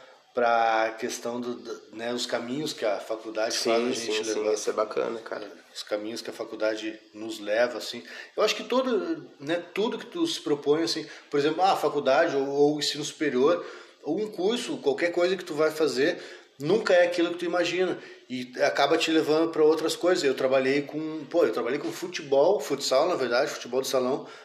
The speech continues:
Speaker 1: pra cegos, né? Por conta da faculdade, eu acabei parando, eh, na, a Federação Gaúcha de Futebol pra Cegos. Trabalhei com aqueles caras lá também. E,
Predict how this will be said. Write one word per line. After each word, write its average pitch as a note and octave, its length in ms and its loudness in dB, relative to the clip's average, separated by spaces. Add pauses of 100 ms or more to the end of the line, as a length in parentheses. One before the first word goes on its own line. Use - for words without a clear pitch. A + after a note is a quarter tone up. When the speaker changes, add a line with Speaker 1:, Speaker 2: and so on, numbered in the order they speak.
Speaker 1:
pra C3+ 160 2
cegos, - 640 2 (400)
né? A#2+ 260 -4 (360)
Por C#3 160 -2
conta D#3+ 280 2
da D#3 80 6
faculdade, D3 640 4
eu E3 80 6
acabei D3+ 340 4
parando, D3 460 2 (160)
eh, C#3+ 680 6 (640)
na, A#2 960 4 (420)
a G#2+ 60 -4
Federação A#2+ 600 0
Gaúcha C#3+ 400 4
de D3 80 -8
Futebol C3+ 340 0
pra C3+ 140 2
Cegos. C3 460 2
Trabalhei A2 360 -4
com C3 60 -2
aqueles B2 260 -2
caras C3 340 2
lá C3 140 4
também. C#3+ 340 -2 (640)
E, D3+ 840 -2